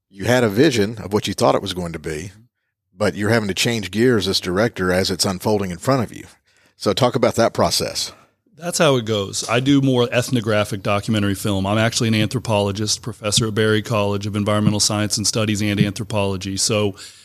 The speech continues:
Speaker 2: when I do documentary films, I'm really doing it for posterity. I'm just really documenting things that I think are important, the stories that aren't going to be told otherwise. And so I just follow stories that seem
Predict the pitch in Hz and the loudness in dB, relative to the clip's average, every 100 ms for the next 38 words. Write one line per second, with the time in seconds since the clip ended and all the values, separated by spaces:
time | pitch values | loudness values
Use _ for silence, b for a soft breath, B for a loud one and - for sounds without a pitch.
0 | B - 117 131 139 127 123 - 123 123 | B -4 2 4 4 6 4 4 2 2
1 | 117 143 127 117 123 156 196 123 123 131 | 2 2 2 4 4 4 4 4 4 4
2 | 123 117 - 110 101 104 95 - 101 101 | 4 0 -2 -4 -4 -4 -2 -2 -4 -6
3 | 90 82 87 107 117 127 - 131 123 107 | -6 -10 -12 -4 0 0 2 4 4 2
4 | 107 104 110 113 107 104 107 101 101 98 | 0 0 0 0 0 0 -2 -4 -2 -4
5 | 98 110 107 98 - 120 113 110 110 B | -4 -4 -2 -4 -2 -2 0 -2 -2 B
6 | B B 117 - 120 120 110 110 113 117 | B B -2 2 4 4 4 2 2 2
7 | 120 113 107 107 - 107 101 101 107 107 | 2 2 0 -2 0 2 2 0 0 2
8 | 113 117 - 107 110 107 110 - 113 110 | 2 0 -2 -4 0 0 0 -2 0 0
9 | 113 110 - 117 117 120 110 101 - 117 | 2 0 -2 -2 -2 -4 -6 -6 -4 0
10 | 110 | -2